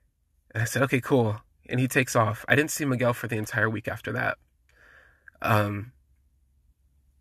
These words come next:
but Friday comes around. And as you can imagine, I start my shift on Friday.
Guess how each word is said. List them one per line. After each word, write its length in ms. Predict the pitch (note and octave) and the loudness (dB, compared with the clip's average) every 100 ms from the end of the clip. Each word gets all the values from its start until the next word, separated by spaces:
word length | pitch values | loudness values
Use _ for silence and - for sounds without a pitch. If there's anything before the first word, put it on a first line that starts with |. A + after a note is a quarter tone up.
| _ _ _ _ _ _ _ _ _ _ A2+ | _ _ _ _ _ _ _ _ _ _ -4
but 140 | G#2 G2+ | 0 2
Friday 340 | - A2 B2 | 4 4 4
comes 300 | - G#2+ A2 | 0 -6 -6
around. 500 | G#2+ A#2+ A#2 - - - _ _ _ _ _ _ - | -6 -6 -6 -8 -12 -20 _ _ _ _ _ _ 2
And 400 | G#2+ G2+ G2+ - _ - | 4 4 0 -6 _ -2
as 220 | G2+ C#3+ | 0 0
you 80 | D#3 | -2
can 140 | E3+ | 0
imagine, 480 | D#3 D3+ D3+ C3+ A#2 | 6 6 6 4 0
I 40 | |
start 280 | A#2 - C3 | -2 -4 -4
my 100 | - | -2
shift 320 | C3 C#3 - | -2 -6 -2
on 140 | C3 B2+ | 0 2
Friday. 520 | - C#3 A#2+ A2+ | 6 8 6 2